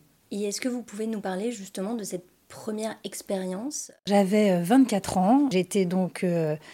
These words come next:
Speaker 2: fraîchement, euh, diplômée. Ça s'est passé avec, euh, à la fois, euh, la découverte, euh, du monde de, de l'entreprise, de la banque, de l'inspection, hein, qui est un métier, en fait, euh,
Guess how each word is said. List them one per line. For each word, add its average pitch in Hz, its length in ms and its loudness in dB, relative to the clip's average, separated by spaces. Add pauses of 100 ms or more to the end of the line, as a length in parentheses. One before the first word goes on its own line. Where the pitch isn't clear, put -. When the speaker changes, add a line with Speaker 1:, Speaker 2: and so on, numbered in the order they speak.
(160)
Speaker 2:
fraîchement, 208 540 4
euh, 175 100 4
diplômée. 185 760 2 (240)
Ça - 180 0
s'est 196 160 4
passé 202 520 4
avec, 180 320 0
euh, 180 80 2
à 190 100 2
la 190 100 4
fois, 202 260 4
euh, 185 200 4
la 170 140 2
découverte, 180 520 0
euh, 156 300 0
du 165 140 4
monde 196 160 4
de, 165 240 2
de 156 100 -2
l'entreprise, 180 640 2 (400)
de 175 80 4
la 180 160 6
banque, 202 380 4 (260)
de 180 100 0
l'inspection, 196 640 0
hein, 196 60 -4
qui 190 140 -8
est - 20 -2
un 170 100 -2
métier, 180 460 0
en 170 80 -2
fait, 180 300 -6
euh, 156 180 -2